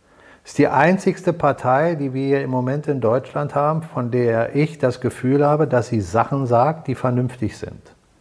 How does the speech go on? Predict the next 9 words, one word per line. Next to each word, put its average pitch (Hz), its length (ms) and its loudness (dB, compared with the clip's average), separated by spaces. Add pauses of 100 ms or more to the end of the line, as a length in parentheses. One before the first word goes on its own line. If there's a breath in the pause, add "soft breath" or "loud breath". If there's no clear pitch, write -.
(680 soft breath)
Diese 123 200 6
Partei 131 540 4
hat 139 200 2
auch 127 400 0 (160)
in 123 140 -4
ihrem 123 240 0
Parteibuch 113 840 0
da 113 160 2
ihre, 104 800 -4